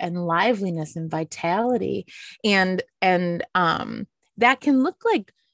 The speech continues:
extravagance or drama or flamboyance to people, um, who don't have a lot. But when you have a lot and you're celebratory, it can look a lot of, a lot of ways to a lot of people. But when we have this new moon, you know, the sun is going to leave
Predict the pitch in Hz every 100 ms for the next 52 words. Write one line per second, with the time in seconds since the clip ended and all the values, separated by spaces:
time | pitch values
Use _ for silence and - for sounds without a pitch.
0 | _ 185 - - 165 143 139 139 143 139
1 | - 160 156 151 143 143 147 143 139 151
2 | 160 - 165 156 151 139 139 143 147 -
3 | - 185 - 175 175 170 170 - - -
4 | - 196 185 160 156 240 208 220 254 381
5 | - 175 170 156 139 120 - - - 185
6 | 202 202 202 214 180 208 208 214 208 170
7 | 165 170 170 165 - 175 170 165 165 -
8 | 170 170 170 160 - 175 170 - - _
9 | 247 254 220 202 180 175 165 - - -
10 | 180 175 170 165 165 170 156 - 160 147
11 | 143 147 - 156 - - - - - -
12 | 202 208 226 208 208 254 262 226 - 196
13 | 185 185 190 220 208 175 170 170 - 175
14 | 180 190 180 185 175 170 - 170 170 170
15 | 175 196 208